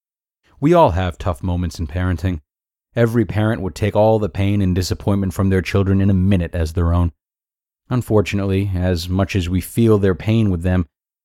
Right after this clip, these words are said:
we can't take it from them. But when we realize that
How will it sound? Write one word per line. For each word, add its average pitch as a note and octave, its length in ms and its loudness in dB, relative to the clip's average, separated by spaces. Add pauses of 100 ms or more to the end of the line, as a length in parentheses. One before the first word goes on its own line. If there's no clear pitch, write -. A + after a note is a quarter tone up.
(120)
we G2 80 -2
can't G2+ 300 0
take E2 200 -4
it - 100 -10
from E2 200 -2
them. E2 160 0 (600)
But E3 240 -2 (240)
when F3 180 4
we G3 120 0
realize F3 680 0
that A2 180 -2